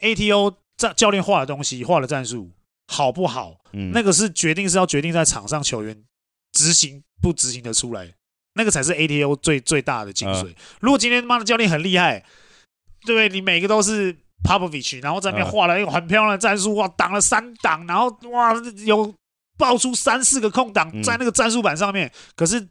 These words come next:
Speaker 1: 球员上去一个空档都跑不出来，那你这个A T O就是很失败。所以我那个执行力，A T O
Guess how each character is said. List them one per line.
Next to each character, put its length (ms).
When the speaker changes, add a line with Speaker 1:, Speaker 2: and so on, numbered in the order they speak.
Speaker 1:
球 200
员 80
上 180
去 260
一 120
个 80
空 160
档 100
都 60
跑 160
不 80
出 140
来， 180
那 100
你 60
这 80
个 80
A 100
T 140
O 100
就 80
是 320
很 100
失 220
败。 160
所 100
以 60
我 60
那 120
个 120
执 260
行 240
力 260
，A 120
T 160
O 220